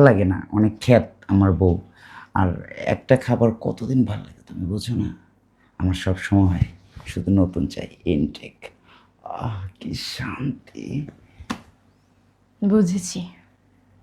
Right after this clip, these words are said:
Speaker 2: সব সময় নতুন আপনার ভালো লাগে।
Speaker 1: জি, একদম ইনটেক।
Speaker 2: আচ্ছা, সবই তো বুঝলাম, আপনি যে এগুলো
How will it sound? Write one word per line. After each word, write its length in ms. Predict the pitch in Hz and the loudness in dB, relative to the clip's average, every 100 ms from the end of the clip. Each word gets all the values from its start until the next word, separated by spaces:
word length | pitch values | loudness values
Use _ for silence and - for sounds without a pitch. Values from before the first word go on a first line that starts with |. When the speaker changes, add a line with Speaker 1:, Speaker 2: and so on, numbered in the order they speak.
| _ _ _ _ _ - | _ _ _ _ _ -12
Speaker 2:
সব 140 | - 196 - | -6 -6 -4
সময় 280 | 220 233 339 - _ _ _ _ _ _ _ - | -2 0 -2 -10 _ _ _ _ _ _ _ 2
নতুন 440 | 226 247 320 339 359 359 _ _ _ _ _ _ _ _ - _ _ _ _ - | 4 4 2 0 -2 -8 _ _ _ _ _ _ _ _ -20 _ _ _ _ -8
আপনার 200 | 180 170 175 | -4 -2 -2
ভালো 160 | 165 170 | -2 -2
লাগে। 200 | 175 - 98 - | -4 -6 -6 -2
Speaker 1:
জি, 100 | 87 - - - - 98 | -4 -4 -16 -14 -6 -4
একদম 320 | 85 - 101 - 143 | 0 2 2 6 6
ইনটেক। 420 | 127 110 - 92 - _ - _ _ _ - | 8 4 0 -8 -8 _ -20 _ _ _ -8
Speaker 2:
আচ্ছা, 240 | 233 - 240 190 - _ _ _ - | -8 -4 -4 -4 -10 _ _ _ -8
সবই 420 | - 240 226 262 | -4 2 4 4
তো 60 | 294 220 | 4 6
বুঝলাম, 380 | 214 180 180 165 - - - - _ - - | 4 2 0 -2 -6 -20 -20 -20 _ 0 0
আপনি 180 | - 330 320 | 2 -2 2
যে 60 | 320 269 | 4 6
এগুলো 240 | 262 | 6